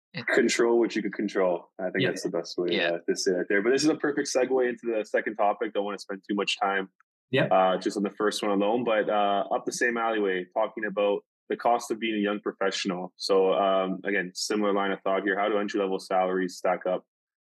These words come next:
Speaker 1: Um, and let's choose here a specific location, like, in, in, against the cost of living in New York.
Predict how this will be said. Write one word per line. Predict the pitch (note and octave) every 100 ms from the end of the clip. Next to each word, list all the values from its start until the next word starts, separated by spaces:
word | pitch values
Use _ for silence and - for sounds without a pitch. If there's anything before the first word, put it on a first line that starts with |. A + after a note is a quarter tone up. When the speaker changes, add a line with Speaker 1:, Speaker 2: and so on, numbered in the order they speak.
| _ -
Speaker 1:
Um, | F#2+ G2 G2
and | G#2+
let's | G#2+ - -
choose | - A2+ G2+
here | A2 G#2+
a |
specific | G2+ - - G2+
location, | G2+ - G2 F#2+ -
like, | F#2+
in, | G2 G2
in, | G2 G2 F#2+
against | F#2+ F#2+ F#2+
the | -
cost | G2+ F#2+
of | F#2
living | F#2
in | F#2
New | F2+
York. | F2 F2 F2+